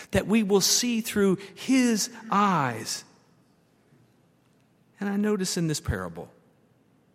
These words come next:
how he begins this story says exactly what Jesus believes about God and this world. He does not say, "There was a rich man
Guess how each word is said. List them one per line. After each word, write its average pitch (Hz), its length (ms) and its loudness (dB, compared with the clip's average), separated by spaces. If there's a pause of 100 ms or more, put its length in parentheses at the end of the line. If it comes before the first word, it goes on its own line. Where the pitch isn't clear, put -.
(1600)
how 240 320 -2
he 208 180 -4
begins 196 640 -4
this 160 140 -4
story - 680 -6 (840)
says 208 320 0
exactly 233 760 -4
what 202 280 -6
Jesus 190 480 -4
believes 165 560 -6
about 110 340 -10
God 185 460 -6 (240)
and 165 160 -6
this 151 260 -6
world. 107 500 -10 (960)
He 113 120 -8
does 180 340 -2
not 101 240 -4
say, - 440 -6 (840)
"There 147 100 -2
was 202 240 2
a 214 80 0
rich 214 340 -2
man 107 280 -8